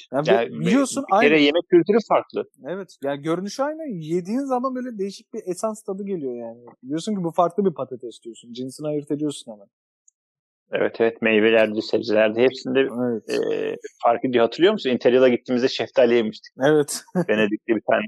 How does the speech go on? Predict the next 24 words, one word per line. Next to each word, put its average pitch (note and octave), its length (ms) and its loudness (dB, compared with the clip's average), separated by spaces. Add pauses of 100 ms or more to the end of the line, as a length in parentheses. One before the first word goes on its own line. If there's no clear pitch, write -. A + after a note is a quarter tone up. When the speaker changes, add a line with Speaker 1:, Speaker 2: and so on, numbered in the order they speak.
(160)
Speaker 2:
muz, G#3+ 360 4
muz C3 280 2
ve C3 60 6
şeftali. A#2 520 2
Speaker 1:
Çok E3+ 100 4
lezzetliydi. D3+ 480 -2
Speaker 2:
Ne - 40 -4
kadar D3+ 220 4
güzeldi D#3 440 4
tadı B2+ 240 6
ya. A#2+ 320 6
Speaker 1:
Abi D#3 240 2
Speaker 2:
Çok E3+ 100 4
Speaker 1:
o E3+ 120 4
da G#3 100 4
Speaker 2:
güzeldi. A2+ 440 2
Yani G#2+ 100 -8
Speaker 1:
şimdi A#2 200 0
Speaker 2:
inanılmaz. D#3+ 180 4
Speaker 1:
yine F3+ 100 2
sinirlendim. C#3+ 720 -4
Bizim E3 280 0
ülkedeki G#3+ 480 0
abi A#3 180 2